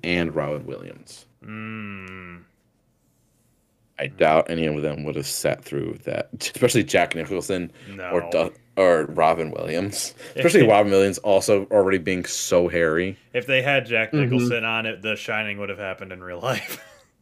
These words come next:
Speaker 1: Yeah. Um, I forgot to, I forgot to mention this, but the song in the beginning, uh, "Where Are You Christmas?"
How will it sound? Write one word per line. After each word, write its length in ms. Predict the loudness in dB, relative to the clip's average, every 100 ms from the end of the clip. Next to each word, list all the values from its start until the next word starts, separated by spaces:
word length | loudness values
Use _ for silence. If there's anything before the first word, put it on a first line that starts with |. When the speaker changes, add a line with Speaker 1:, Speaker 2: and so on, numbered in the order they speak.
| _ _ _ _ _ _ _ _ _ _ _ _ _ _ _ -10
Speaker 1:
Yeah. 260 | -6 -6 -6 _ 2
Um, 500 | 6 6 4 -4 -12 _ _ _ _ _ _ _ _ _ _ _ _ _ _ _ _ _ _ _ _ _ _ _ _ _ _ _ _ _ _ _ _ -2
I 100 | -2
forgot 500 | 0 0 2 2 0
to, 200 | -4 -2
I 80 | -4
forgot 240 | -2 -2 -2
to 60 |
mention 300 | -4 -8 -8
this, 100 | -12
but 180 | -8 -10 -12 -20 -20 _
the 160 | -2 0
song 460 | 4 6 8 6
in 80 | 4
the 60 | 0
beginning, 500 | -2 -2 -2 -4 -6 -4
uh, 340 | -2 0 -2
"Where 280 | 0 2 2
Are 140 | 2
You 140 | 0 -4
Christmas?" 600 | -4 -6 -4 -8 -8